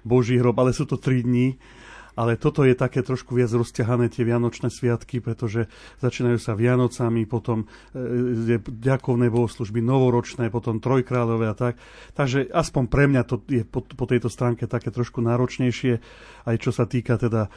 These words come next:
e, toho času stráveného pri oltári, aj prípravy príhovorov, kázní. No a, e, trošku zase myslím, že sme cítili aj tie obmedzenia kadejaké, ktoré máme, že,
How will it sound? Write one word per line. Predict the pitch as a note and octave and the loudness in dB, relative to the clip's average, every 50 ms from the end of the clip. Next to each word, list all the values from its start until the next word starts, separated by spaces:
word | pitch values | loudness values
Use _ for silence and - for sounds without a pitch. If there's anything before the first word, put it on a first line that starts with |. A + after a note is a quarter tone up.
| - - - - | -18 -20 -10 -8
e, | A#2+ | -8
toho | A2 - - A2+ A2+ | -4 -2 0 0 0
času | G#2+ - - B2+ A#2 - C3 A#2 | 0 0 0 0 0 0 -2 -4
stráveného | - - B2 A#2 A#2+ A2+ A#2+ A2+ A2+ A2+ A2+ | -4 -2 0 2 2 4 4 4 4 2 2
pri | G#2 - B2 B2+ B2 | 0 2 2 4 4
oltári, | B2+ B2 - - B2 A#2 A2+ A2 A2+ A#2 | 4 4 2 0 -2 -2 0 0 0 0
aj | A2+ A2+ A2 G#2+ - | 0 -2 -2 -4 -4
prípravy | - A#2+ B2 A#2 - A#2 A2+ A2 A2+ A2 G#2 | -4 -4 -4 -4 -2 -2 -2 0 0 -2 -2
príhovorov, | - - B2+ B2+ A2+ A#2+ A#2 A2 A#2 A2+ A2 A2 G#2+ G2+ | 0 0 2 2 4 2 2 2 2 2 2 0 -2 -2
kázní. | - - A#2+ A#2 A#2 A2 G#2+ A#2 A#2 A2+ A2+ A2+ A2+ - - - - - - - - - - - - _ | -2 -2 0 0 0 -2 -2 -2 -2 -2 -2 -2 -4 -8 -16 -20 -20 -20 -20 -20 -20 -20 -20 -20 -8 _
No | B2 A#2 A#2 A#2 - | 0 2 2 2 2
a, | - A#2 A2 A2 A2 G#2+ G#2 F#2+ | 2 0 0 2 0 0 -2 -2
e, | E2 C3+ C3+ A#2+ A#2 A2 - - - - - | -4 -4 -2 -2 -2 -4 -4 -10 -16 -18 -4
trošku | - E3 E3 C#3+ - - - C3+ | 2 4 6 6 4 2 -2 -2
zase | A2+ B2+ B2 - - C3 | 0 0 0 0 0 0
myslím, | A2+ A#2 B2 - - B2 A#2+ | 0 0 -2 -2 0 0 0
že | A2 A2 A#2+ G#2 - - - - - - - | 2 0 0 -2 -2 -6 -16 -20 -20 -12 -4
sme | B2+ B2 A#2 | 0 0 0
cítili | A2+ - C3+ A#2+ - - B2 A#2+ A#2+ A#2 | 0 0 -4 -4 -2 -2 0 2 2 2
aj | A2 G#2+ G#2 - | 2 0 -2 -2
tie | A#2+ A2 | -2 0
obmedzenia | A2+ A#2+ G#2+ A2+ B2 A2+ G#2 B2 A#2 A#2 A#2 | 0 0 0 0 -2 0 0 2 2 2 2
kadejaké, | G#2+ - A#2+ G#2+ A2+ A2+ G#2+ - A2+ - | 2 0 0 0 0 0 0 -2 -6 -8
ktoré | - - A#2 A2+ A2 | -4 -2 -2 0 0
máme, | A2 A2 A2 A2+ A2 A2 A2 G#2+ | 0 0 0 0 0 0 -2 -2
že, | G2 A#2 A2 G#2 | -2 -4 -6 -6